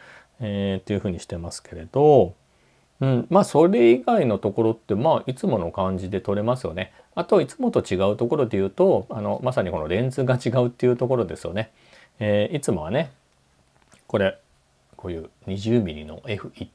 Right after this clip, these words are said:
点八ね、フルサイズで二十ミリの超広角で、一点八の大口径、まあ、こんなので撮ってますからね。えー、あれなんですけれど、まあ、そういうレンズから来るもの以外で言うと、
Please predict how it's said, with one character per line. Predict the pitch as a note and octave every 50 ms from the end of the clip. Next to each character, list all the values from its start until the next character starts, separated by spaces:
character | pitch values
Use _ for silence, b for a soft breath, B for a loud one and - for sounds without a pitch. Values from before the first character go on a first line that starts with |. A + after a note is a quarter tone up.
| _ _
点 | - - D#2+ D#2
八 | - - G#2 - - -
ね、 | G2 B2 E3 F3+ -
フ | - -
ル | F#2+ G2
サ | F#2 - B2+
イ | B2 A2+
ズ | G#2 F#2
で | - F#2 E2
二 | E2+ E2+
十 | F2 F2+ F#2 F#2
ミ | F2+ E2
リ | D#2+ E2
の | D#2 D#2
超 | - - F#2 E2+
広 | D#2+ - F2 E2
角 | - F2 E2 -
で、 | E2+ G#2 G2 - b b b b b b b
一 | G#2+
点 | - _ _ - G2 D#2
八 | F#2 E2+ - -
の | E2+ D#2
大 | D#2 E2 F2+ F#2 F#2+
口 | - G2 F#2
径、 | - - E2+ b b b b -
ま | -
あ、 |
こ | - - - G#2
ん | A2+ C#3+
な | E3+ F#3+
の | G3+ E3
で | G2+ F2
撮 | - - F2+
っ |
て | - _ - G#2+
ま | - -
す | - -
か | - -
ら | F#2 G#2
ね。 | B2+ F3 G3+ G3 b b b b b b b -
え | - F#2+ F2 F2 E2+ E2+ E2+ F2 E2+ E2+ F2 - -
ー、 | - -
あ | G#2+
れ | F#2+ E2+
な | F2 E2
ん | E2+ D#2+
で | D#2 F2+
す | - -
け | - F#2
れ | F#2+ G#2+
ど、 | C#3 F3+ G3 D#3 G2+ B2+ -
ま | B2
あ、 | A#2+
そ | - - A3 C#4+
う | B3
い | G#3
う | G3+ G#3 - - - _ _ _ _ - E3+
レ | D3 C3+ D3+ E3
ン | F3+ F#3
ズ | F3 F#3
か | F3 - F3
ら | F3 E3
来 | E3+ - F#3
る | F3 C#3
も | A#2+ C3
の | C3+ A#2+ -
以 | - C3 C3+
外 | C#3+ C#3+ C#3 C#3+
で | D#3+
言 | D#3+ D3 C#3+
う |
と、 | C#3+ - - G3 F3+ C#3 -